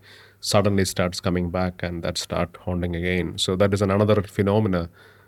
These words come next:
we are seeing now. So it can be quite debilitating. It can be quite devastating for a lot of people.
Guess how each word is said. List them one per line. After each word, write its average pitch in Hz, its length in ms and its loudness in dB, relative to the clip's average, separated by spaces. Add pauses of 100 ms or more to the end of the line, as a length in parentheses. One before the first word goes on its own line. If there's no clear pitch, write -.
(160)
we 92 120 -2
are 85 100 -2
seeing 87 340 -2
now. 87 280 -4
So 113 440 6 (260)
it 113 200 0
can 165 200 8
be 156 120 8
quite 120 260 6
debilitating. 151 680 6
It 113 160 -2
can 104 200 4
be 95 120 2
quite 113 460 6 (680)
devastating 120 720 6
for 117 200 0
a 110 40 2
lot 113 140 2
of 113 100 0
people. 120 440 -2